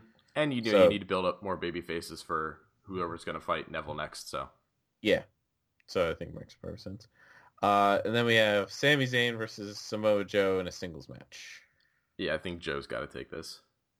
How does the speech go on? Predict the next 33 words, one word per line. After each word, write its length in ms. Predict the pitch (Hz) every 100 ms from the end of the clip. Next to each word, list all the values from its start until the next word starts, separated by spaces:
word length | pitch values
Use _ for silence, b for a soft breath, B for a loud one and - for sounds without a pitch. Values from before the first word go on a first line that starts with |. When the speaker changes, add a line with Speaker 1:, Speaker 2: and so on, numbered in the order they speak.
| _ _
Speaker 2:
Joe 200 | 185 185
can 140 | 147 131
take 180 | 120
the 80 | 117
win 180 | 104 101
here. 280 | 107 101 - 101
Uh, 380 | 107 104 101 101 -
Speaker 1:
I 40 |
Speaker 2:
Sammy 320 | - 123 135 120
Speaker 1:
mean, 80 | 110
Speaker 2:
will 60 | 101
be 60 |
Speaker 1:
I'm 60 | 113
really 160 | 139 120
Speaker 2:
fine. 40 |
Speaker 1:
excited 280 | 87 101 95
for 100 | -
this 200 | 87 -
match, 260 | 80 80 -
though. 220 | 69 69 -
This 200 | 82 87
is 260 | 80 - _ _ _ _ _ -
Speaker 2:
Oh, 180 | 143 120
yeah, 400 | 92 113 120 92
with 200 | 90 -
the 260 | 98 92 - _ _ _ _ _ _ _
Speaker 1:
Yeah. 100 | 98
Speaker 2:
Exactly. 600 | 101 101 82 - 78 73 -
I 60 | 87
think 260 | - 90 92
it's 140 | -
gonna 180 | 95 87
be, 360 | 87 80 78